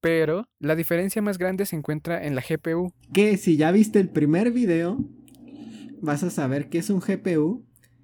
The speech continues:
Speaker 2: y qué procesadores con qué letras vienen con su G P U incluida.
Speaker 1: Ah, sí, con doce teraflops en comparación a los diez punto veintiocho de PlayStation cinco.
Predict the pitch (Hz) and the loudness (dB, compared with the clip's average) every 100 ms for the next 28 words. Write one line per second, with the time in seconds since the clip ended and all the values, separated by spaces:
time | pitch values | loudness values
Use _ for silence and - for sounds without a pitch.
0 | _ - - - 139 - 202 240 262 233 | _ -20 -20 -6 -6 -2 -2 0 0 0
1 | 151 131 151 202 208 131 127 170 156 143 | 0 0 0 0 -2 0 0 0 0 0
2 | 156 220 - - - 135 160 180 175 139 | -2 -6 -10 -14 2 4 4 2 -2 0
3 | 123 120 156 - 160 160 147 135 147 214 | 0 0 0 0 0 0 0 0 0 2
4 | 131 127 - - - _ _ _ - 165 | 0 -4 -8 -20 -20 _ _ _ -8 -6
5 | 165 175 - 170 165 170 196 170 151 165 | -6 -8 -2 -2 0 -2 -2 -2 -2 -4
6 | 175 - 165 156 165 151 147 147 175 202 | -6 -6 -10 -8 -6 -2 -2 -2 -4 -2
7 | 214 160 139 147 - 175 175 143 131 120 | -2 -4 -4 -6 -6 -4 -4 -4 -4 -4
8 | - 156 139 123 117 - - 143 151 143 | -4 -6 -4 -4 -6 -8 -8 -6 -6 -6
9 | 147 165 170 156 | -6 -6 -6 -6